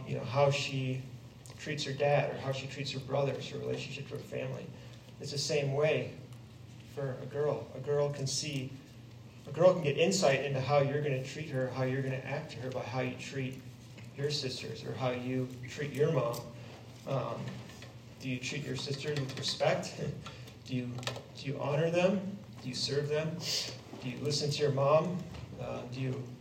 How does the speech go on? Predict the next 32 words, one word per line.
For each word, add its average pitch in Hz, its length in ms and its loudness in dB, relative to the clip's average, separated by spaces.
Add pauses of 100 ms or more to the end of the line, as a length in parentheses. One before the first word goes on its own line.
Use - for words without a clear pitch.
(200)
honor 165 300 6
your 170 160 4
mom? 175 420 6 (460)
Do 131 80 -2
you 127 260 0 (320)
obey 139 380 4
her? 165 320 8 (540)
Or 123 220 0
do 123 160 -4
you 127 300 -2 (300)
hide 156 440 6 (420)
from - 160 -4
her? 131 220 2
Do - 140 -2
you 123 240 -4 (680)
lie? 139 480 4 (100)
Or 123 360 0 (580)
do 127 100 -4
you 123 320 -4 (160)
talk 139 340 2
bad 139 280 6
about 127 300 4
her 131 120 2
behind 131 360 2
her 127 60 -2
back 131 340 0
to - 100 -8
your - 80 -2
friends? 123 500 -2
"Oh, 147 240 -2
my 143 180 -2
mom, 147 280 0